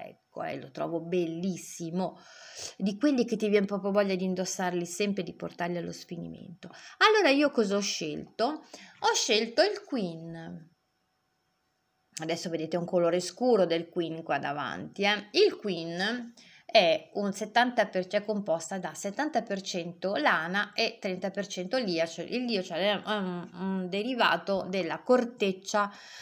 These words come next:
della, ehm, dell'eucalipto e pare, eh, tutto un processo abbastanza, è piuttosto green, quindi ecco perché questo grande uso del liocel ultimamente rispetto ad altre e classiche vis-, viscose.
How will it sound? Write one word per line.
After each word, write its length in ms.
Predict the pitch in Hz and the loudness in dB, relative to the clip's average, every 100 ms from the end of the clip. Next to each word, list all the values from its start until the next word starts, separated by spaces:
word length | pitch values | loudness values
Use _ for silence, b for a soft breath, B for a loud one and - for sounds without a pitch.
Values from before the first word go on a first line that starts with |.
| B B | B B
della, 1160 | 196 214 202 202 202 202 202 - 196 190 190 | 6 6 8 6 8 8 6 6 6 6 4
ehm, 240 | 185 185 190 | 2 -2 4
dell'eucalipto 1080 | 220 208 202 190 160 160 - 180 170 - - | 6 6 2 -2 -2 -8 -2 2 2 -2 -2
e 280 | 214 214 - | -2 -2 4
pare, 720 | 277 214 202 208 226 - - | 6 8 6 6 2 2 -2
eh, 600 | 190 185 180 180 180 175 | -2 0 -2 -2 -4 -4
tutto 280 | - - 196 | -6 -2 0
un 80 | 202 | 0
processo 720 | 254 285 - 170 175 - 180 | 0 0 2 0 0 -4 -4
abbastanza, 840 | 175 175 - - - 170 170 175 170 | -2 -2 -2 -4 -4 -4 -4 -4 -4
è 100 | 165 | -4
piuttosto 640 | 185 185 131 - - 180 | -10 -8 -12 -12 -8 -8
green, 800 | 175 196 180 170 165 160 170 175 | -4 -2 -2 -2 -6 -6 -6 -8
quindi 720 | - 170 160 165 165 156 - _ _ _ _ _ _ - 185 | -8 -8 -8 -8 -8 -8 -10 _ _ _ _ _ _ -10 -10
ecco 220 | 175 170 | -8 -10
perché 360 | 135 - 151 | -12 -10 -10
questo 340 | 151 147 - 143 | -10 -16 -14 -8
grande 520 | 147 143 147 156 151 185 | -8 -6 -8 -8 -8 -8
uso 460 | 170 190 170 143 | -12 -10 -8 -8
del 240 | 156 156 160 | -6 -4 -4
liocel 400 | 151 147 156 147 | -6 -8 -10 -10
ultimamente 760 | 147 - 175 156 139 156 156 | -10 -8 -8 -8 -10 -10 -8
rispetto 480 | 160 - 202 190 180 | -8 -2 0 0 -2
ad 220 | - 175 | -2 0
altre 380 | 165 165 175 165 | 0 -2 -4 -4
e 120 | 180 | -6
classiche 540 | 180 165 165 175 175 160 | -4 -6 -4 -12 -12 -10
vis-, 340 | 170 165 - | -10 -12 -16
viscose. 720 | 180 180 - 160 123 143 160 | -10 -10 -8 -8 -8 -6 -10